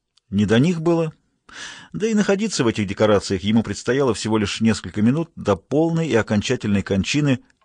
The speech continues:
Готлеба Краузе. Сбросив пиджак и ослабив узел галстука,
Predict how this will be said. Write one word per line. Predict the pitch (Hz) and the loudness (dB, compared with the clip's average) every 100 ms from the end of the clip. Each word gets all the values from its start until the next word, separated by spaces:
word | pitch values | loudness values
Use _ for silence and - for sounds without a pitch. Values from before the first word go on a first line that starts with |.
| - | -14
Готлеба | 85 98 131 107 107 101 | -4 0 0 0 0 0
Краузе. | - 90 92 78 69 65 - _ _ _ - - - _ _ _ _ _ | -2 -2 -4 -4 -10 -14 -20 _ _ _ -20 -20 -20 _ _ _ _ _
Сбросив | - 82 123 165 131 | -12 -2 0 0 -2
пиджак | 135 104 185 - - - - | -2 0 0 -2 -8 -18 -4
и | 117 | 0
ослабив | 117 127 120 107 117 | 2 2 2 0 0
узел | 98 98 | 0 0
галстука, | 107 165 - 143 120 | 0 0 -2 -2 -2